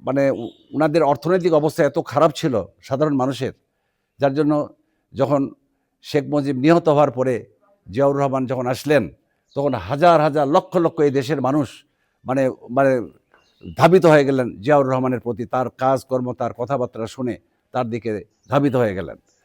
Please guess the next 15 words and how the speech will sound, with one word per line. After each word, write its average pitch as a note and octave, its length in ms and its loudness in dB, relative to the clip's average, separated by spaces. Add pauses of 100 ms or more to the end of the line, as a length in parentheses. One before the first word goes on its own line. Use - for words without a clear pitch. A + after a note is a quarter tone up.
(340)
এবং C#3+ 300 0
সবচেয়ে D#3 460 -2
বড় C#3+ 240 4
আমার C#3 260 4
মাকে C3 440 2
আমি B2 140 -2
দেখেছি, A2 420 -8 (500)
উনি D3+ 340 0 (460)
শহীদ E3 280 0
প্রেসিডেন্ট D3 320 -2
জিয়াউর D3+ 180 4
রহমানকে D3 280 -2
এত C#3+ 180 0
বেশি F#3+ 240 0
ভালো, C#3 320 2